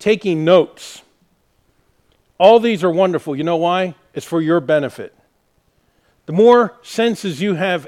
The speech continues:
exercised, the more you're gonna retain. And also, you take the notes, you can go back and review 'em later.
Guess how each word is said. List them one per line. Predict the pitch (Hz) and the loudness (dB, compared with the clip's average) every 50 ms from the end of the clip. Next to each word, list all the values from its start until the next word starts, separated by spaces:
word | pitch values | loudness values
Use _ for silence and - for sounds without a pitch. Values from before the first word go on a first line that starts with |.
| - | -4
exercised, | - 190 190 190 - 190 160 - - 156 131 123 120 117 127 143 135 - - _ _ _ _ _ _ _ _ _ _ _ | -2 -2 -2 -2 -6 -12 -12 -10 -6 -6 -4 -4 -4 -4 -4 -6 -8 -12 -18 _ _ _ _ _ _ _ _ _ _ _
the | 170 | -2
more | 180 214 214 | 0 0 0
you're | 214 202 | 0 0
gonna | 185 208 196 196 | -2 -4 -4 -2
retain. | 190 190 175 - - 226 240 190 117 - - _ _ _ _ _ _ _ _ _ _ _ | -4 -4 -6 -6 -6 -6 -6 -6 -8 -10 -16 _ _ _ _ _ _ _ _ _ _ _
And | - 220 262 277 233 220 | 0 2 2 4 4 6
also, | 190 190 190 190 - 208 | 6 6 4 2 0 -4
you | 196 196 | -4 -4
take | - - 214 220 214 - | -2 0 0 0 0 -4
the | 170 | -4
notes, | 175 196 233 233 202 - - | 0 2 2 2 2 0 -4
you | 190 160 | -8 -6
can | 165 | -2
go | 165 180 180 | -2 -2 -2
back | 143 170 170 185 196 190 - | 0 0 0 0 0 -2 -4
and | 175 147 135 117 - _ _ _ _ _ _ _ | -8 -8 -8 -10 -14 _ _ _ _ _ _ _
review | 175 185 147 160 214 247 247 | -2 -2 -2 0 0 0 0
'em | 214 175 151 | 0 0 -2
later. | 139 135 127 117 98 92 - | -2 -2 -4 -6 -8 -12 -18